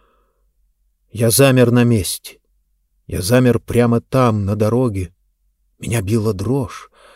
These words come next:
Я громко сказал: «Элли!» Она не шелохнулась.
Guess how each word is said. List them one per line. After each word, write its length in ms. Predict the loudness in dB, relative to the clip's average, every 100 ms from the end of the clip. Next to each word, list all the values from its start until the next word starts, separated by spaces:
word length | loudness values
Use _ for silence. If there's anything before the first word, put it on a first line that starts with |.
| _ _ _ _ _
Я 160 | -10
громко 500 | -6 -2 0 -2 -6
сказал: 580 | -8 -8 -6 -4 -4 -8 _ _ _ _ _ _
«Элли!» 640 | 4 6 6 2 0 -4 _ _ _ _ _ _ _ _ _ _ _ _ _ _ _ _
Она 300 | -10 -2 0
не 100 | 0
шелохнулась. 880 | -2 -8 -8 -6 -8 -8 -14 -20 -20